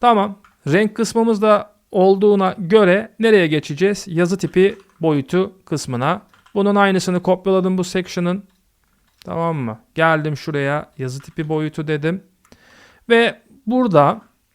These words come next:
bir tane çizgimiz var arkadaşlar. Bu çizgimiz. Aa, bu arada tabii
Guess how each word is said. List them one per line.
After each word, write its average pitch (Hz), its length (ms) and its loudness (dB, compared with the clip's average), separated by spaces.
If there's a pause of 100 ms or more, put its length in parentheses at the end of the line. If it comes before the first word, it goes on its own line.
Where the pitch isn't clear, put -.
(800)
bir 196 200 0
tane 185 280 4
çizgimiz 202 540 0
var 120 80 0
arkadaşlar. 123 720 -6
Bu 160 60 -4
çizgimiz. 180 920 -6 (320)
Aa, 139 360 -2
bu 156 100 4
arada 180 540 2
tabii 160 380 0